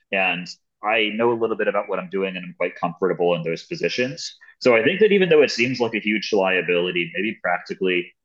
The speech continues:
it's not so bad. Um, one thing that I noticed in this tournament was that I couldn't, like, frantically prepare and,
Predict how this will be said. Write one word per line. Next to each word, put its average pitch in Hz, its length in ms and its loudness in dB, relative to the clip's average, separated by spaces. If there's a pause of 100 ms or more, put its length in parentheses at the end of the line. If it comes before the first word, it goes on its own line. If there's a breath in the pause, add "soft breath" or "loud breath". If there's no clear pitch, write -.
it's 90 180 -2
not 87 220 -4
so 92 140 2
bad. 80 420 0 (420 loud breath)
Um, 90 380 0 (100)
one 123 220 0
thing 170 360 -2 (120)
that 127 100 0
I 123 80 2
noticed 110 480 0
in 101 120 -4
this 101 180 -2
tournament 98 500 -4
was 87 220 -4
that 80 300 -2 (360)
I 95 120 0
couldn't, 139 400 -2 (100)
like, 110 240 0
frantically 101 540 0
prepare 92 500 -2
and, 92 100 -2